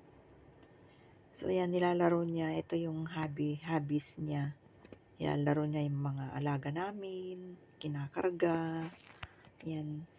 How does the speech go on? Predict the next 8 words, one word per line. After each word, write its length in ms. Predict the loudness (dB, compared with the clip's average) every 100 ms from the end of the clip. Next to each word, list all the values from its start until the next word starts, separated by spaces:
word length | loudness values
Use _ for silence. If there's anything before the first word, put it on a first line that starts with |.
| -20 -4
Tuwang-tuwa 480 | -2 0 0 0 0
na 80 | -2
po 160 | -2 0
siya 160 | -2
sa 160 | -2 -2
ganitong 560 | -2 -2 -4 -6 -2
bagay, 400 | -2 -2 -2 -6 -8
guys. 800 | -14 -18 -14 -4 0 0 -2 -8